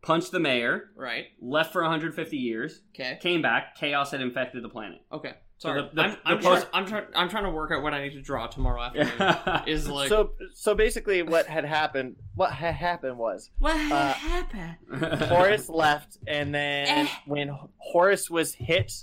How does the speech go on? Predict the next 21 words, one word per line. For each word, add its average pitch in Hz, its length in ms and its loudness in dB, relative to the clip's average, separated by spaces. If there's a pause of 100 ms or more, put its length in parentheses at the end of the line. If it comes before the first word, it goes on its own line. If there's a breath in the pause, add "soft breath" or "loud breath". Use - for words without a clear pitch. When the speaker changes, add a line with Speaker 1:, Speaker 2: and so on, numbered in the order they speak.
(180)
Speaker 3:
when 147 220 0
he 151 140 -4
was, 143 440 0
like, 135 200 2
escaping 143 440 -2
from 139 160 0
that 135 200 -2
planet 135 340 -2
that 131 100 -4
he 123 60 -6
was 123 140 -8
doing 123 220 -8
the 120 60 -10
negotiations 120 720 -6
from 131 240 -2
because 117 440 -4 (540)
Erebus 127 480 4
had 123 120 -2
stolen 120 400 0
this 117 200 -2
weapon, 139 380 2